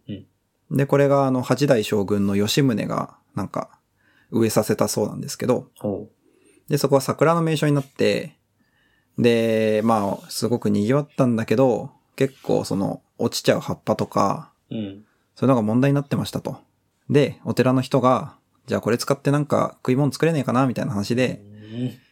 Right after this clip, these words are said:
Speaker 2: 桜餅作ったらしいんですけど、
Speaker 1: うん。
Speaker 2: で、そしたらちゃんとそれが桜味っていう、
Speaker 1: うん。
Speaker 2: その味の確立につながったのかなっていう印象なんですけどね。
Speaker 1: なるほど。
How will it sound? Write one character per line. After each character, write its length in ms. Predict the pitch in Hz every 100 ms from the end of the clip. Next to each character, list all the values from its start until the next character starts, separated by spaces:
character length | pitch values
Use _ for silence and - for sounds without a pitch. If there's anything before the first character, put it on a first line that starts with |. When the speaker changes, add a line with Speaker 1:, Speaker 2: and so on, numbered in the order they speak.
| _ _
Speaker 2:
桜 280 | - 110 120
餅 180 | 110 -
作 160 | - 127
っ 20 |
た 340 | - - - - -
ら 180 | 113 117
し 200 | - 156
い 40 |
ん 100 | 113
で 80 | -
す 80 | -
け 100 | -
ど、 200 | - 143 _
Speaker 1:
う 40 | -
ん。 160 | - _ _ _ _ _ - - - _ _ _ _ _ _ _ _ _ _
Speaker 2:
で、 80 | 117
そ 80 |
し 80 | 123
た 80 | 180
ら 60 | 139
ち 60 |
ゃ 60 | 127
ん 40 |
と 80 | 123
そ 120 | 120 117
れ 80 |
が 260 | 127 127 127
桜 360 | - 104 110 107
味 160 | 98
っ 20 |
て 180 | - -
い 180 | 104 104
う、 100 | - - _ _ _ _ _ _
Speaker 1:
う 60 | 113
ん。 160 | 98 92 _ _ _ _ - - -
Speaker 2:
そ 140 | 110
の 140 | 101 110
味 140 | 113
の 80 | 120
確 200 | 113 143
立 160 | 113
に 60 | 120
つ 100 | -
な 60 | 113
が 80 |
っ 80 | 117
た 100 | -
の 80 | 117
か 140 | 110
な 140 | 117 123
っ 80 | 123
て 140 | 117
い 160 | 113 -
う 140 | - _ - - -
印 320 | 110 101 -
象 220 | 104 - - -
な 80 | 117
ん 40 | 110
で 80 |
す 80 | -
け 60 | -
ど 100 | -
ね。 200 | 160 - - - - -
Speaker 1:
な 120 | - 98
る 40 |
ほ 100 | 98
ど。 200 | 95 151